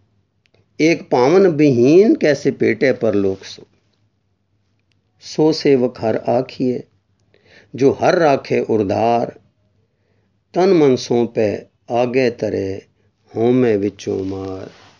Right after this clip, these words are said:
ਗੁਰੂ ਰੂਪ ਪਿਆਰੀ ਸਾਧ ਸੰਗਤ ਜੀ, ਇਹਨਾਂ ਸਵਾਲਾਂ ਦਾ ਮੰਤਵ, ਇਹਨਾਂ ਦਾ ਜਵਾਬ ਆਪਣੇ ਅੰਤਰਾਤਮੇ, ਆਪਣੀ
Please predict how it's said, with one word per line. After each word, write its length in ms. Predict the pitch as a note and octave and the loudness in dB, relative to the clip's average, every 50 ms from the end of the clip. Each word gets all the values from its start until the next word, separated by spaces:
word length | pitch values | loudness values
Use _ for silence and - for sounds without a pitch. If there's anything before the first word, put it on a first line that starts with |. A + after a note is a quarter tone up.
| _ _ _ _ _ _ _ _ _ _ _ _ _ _ _ A#2 | _ _ _ _ _ _ _ _ _ _ _ _ _ _ _ -10
ਗੁਰੂ 240 | A2 A#2 A2+ A2+ G#2 | -6 -2 -2 -2 -2
ਰੂਪ 160 | G#2+ G2+ G#2+ | -4 -6 -6
ਪਿਆਰੀ 280 | - G#2 G2+ F#2+ G2 F#2+ | -6 -6 -6 -6 -8 -8
ਸਾਧ 280 | - - G#2+ G2+ G2+ | -10 -10 -8 -8 -8
ਸੰਗਤ 380 | F#2+ - - A2 G#2+ G2+ G#2 G#2 | -10 -10 -8 -6 -4 -4 -4 -6
ਜੀ, 280 | G2+ G2+ - - - - _ _ _ _ _ _ _ _ _ _ _ _ _ _ _ _ _ _ _ _ _ _ _ _ _ | -6 -10 -14 -18 -18 -18 _ _ _ _ _ _ _ _ _ _ _ _ _ _ _ _ _ _ _ _ _ _ _ _ _
ਇਹਨਾਂ 280 | - D3+ D#3+ D#3+ D3 C#3 | -8 -8 -4 -2 -2 -2
ਸਵਾਲਾਂ 480 | C3+ - - C3 A#2 B2 C3 C3+ C3+ C3+ | -2 -2 -2 -2 0 2 2 2 2 2
ਦਾ 120 | B2 A#2+ | 2 2
ਮੰਤਵ, 600 | A2 A2 A2 A2+ A#2+ A#2 - B2 A2+ G#2+ G#2 - - - | 0 2 2 0 0 0 -2 -2 0 0 -2 -4 -4 -2
ਇਹਨਾਂ 220 | A#2+ A#2 A#2 A2 | 0 0 0 0
ਦਾ 140 | G2+ A2 G#2+ | 0 -2 -4
ਜਵਾਬ 460 | G2 G2+ G#2 G#2+ G#2+ A2 A#2 G#2+ G#2 | -2 -2 -2 -2 0 0 -2 -2 -2
ਆਪਣੇ 340 | A2 G#2+ - - A2 G#2+ G#2 | -4 -6 -4 -4 -2 -2 0
ਅੰਤਰਾਤਮੇ, 800 | G#2+ A2+ A2 - B2 A2 G#2+ G#2 G2+ G2+ G2 - G#2 G2+ G2+ G2+ | 0 -2 -2 -2 -4 -4 -2 -2 -4 -6 -6 -6 -4 -4 -4 -4
ਆਪਣੀ 420 | G2+ G2+ G2 - - A2 G2+ F#2+ | -4 -6 -8 -8 -6 -6 -6 -6